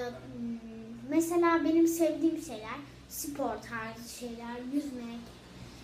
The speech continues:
koşmak, yürümek, gezmek. Ee, bu arada, hmm, yemek olarak en sevdiğim şeyler Nutella, e, hmm, B B krem,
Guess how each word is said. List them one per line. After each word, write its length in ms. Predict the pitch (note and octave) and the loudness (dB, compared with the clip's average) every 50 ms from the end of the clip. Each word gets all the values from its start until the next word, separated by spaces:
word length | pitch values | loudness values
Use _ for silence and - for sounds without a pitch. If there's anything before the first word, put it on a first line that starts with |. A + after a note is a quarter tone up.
| - - - | -18 -14 -4
koşmak, 540 | - - C#4+ C4+ - - B3 B3 A#3 A3+ A3+ A#3 - - | 0 0 0 0 0 -4 -8 -8 -8 -8 -8 -8 -4 0
yürümek, 500 | D#4 D#4 C#4+ C#4 B3+ B3 A#3 A3+ A3 - - - - - - - - - - - - - - - - - - - - - - - B3+ | 2 4 4 2 2 0 -4 -8 -8 -10 -10 -12 -12 -12 -12 -12 -14 -14 -14 -14 -14 -16 -16 -16 -16 -16 -16 -16 -16 -18 -12 -6 -4
gezmek. 300 | A#3+ A#3+ - A#3 A#3+ A#3+ - - - - - - - - | -4 -4 -4 -4 -6 -8 -10 -12 -14 -14 -14 -12 -6 -2
Ee, 500 | C#4 C#4 C4+ C4 C4+ C4+ C4 B3+ B3+ C#4 | 0 0 2 0 0 -2 -4 -4 0 2
bu 40 | D#4+ | 4
arada, 440 | E4+ F4 F4 F4 E4+ F4 F#4+ F#4+ F#4+ F#4+ F4+ - - - - B3+ B3+ B3+ C4 C4+ C4+ C#4 - - - - - - - - - - - - - - - - - - - - - - | 6 6 6 6 6 4 2 2 0 -2 -4 -6 -8 -8 -10 -8 -8 -8 -8 -8 -8 -10 -10 -10 -12 -12 -12 -12 -12 -12 -12 -12 -12 -12 -12 -12 -12 -12 -12 -12 -12 -12 -10 -4
hmm, 140 | C#4 C#4+ D4+ | 4 8 12
yemek 320 | E4 E4 E4+ G#4+ A4 - | 12 12 12 10 8 4
olarak 340 | F#4+ E4+ D#4 D4 C#4 C#4 C#4+ - | 2 2 4 4 2 2 4 6
en 140 | E4 E4+ E4+ | 8 8 8
sevdiğim 580 | E4 - F4 D#4 D4+ D4 C#4+ C#4+ D4 C#4+ C#4+ | 8 6 6 4 4 4 2 2 2 2 2
şeyler 480 | - - D#4 C#4 C4 B3+ C4 C4 D#4 G4+ - - - - - - - | 2 0 -2 -4 -4 -4 -4 -2 -2 -4 -4 -6 -10 -16 -14 -2 4
Nutella, 680 | D#4+ E4 E4 E4 E4 F4 E4 D#4 D4 C4 B3 A3+ A3+ A3+ B3 A#3+ - - C4+ C4+ - | 6 6 6 6 6 6 6 4 4 2 0 -2 -4 -6 -8 -10 -14 -16 -16 -16 -14
e, 160 | - A#3 B3 B3 B3 A#3+ A#3+ A#3+ A#3 A#3+ A#3+ A#3 - - - - - - - - - - - - - - - - - - - - - - - - - - - - - | -12 -8 -6 -6 -6 -6 -8 -8 -10 -10 -12 -14 -18 -20 -20 -20 -20 -20 -20 -20 -20 -20 -20 -20 -20 -20 -20 -20 -20 -20 -20 -20 -20 -20 -20 -20 -20 -20 -20 -18 -12
hmm, 360 | C4+ B3+ B3+ B3+ B3+ B3+ B3+ | -10 -8 -8 -8 -8 -2 4
B 160 | D4 E4 D#4+ E4 | 4 6 8 6
B 40 | - - - - | 6 4 2 -6
krem, 360 | - C#4 A#3+ A#3 B3 D4+ E4 | -4 -4 -4 -4 -4 -4 -6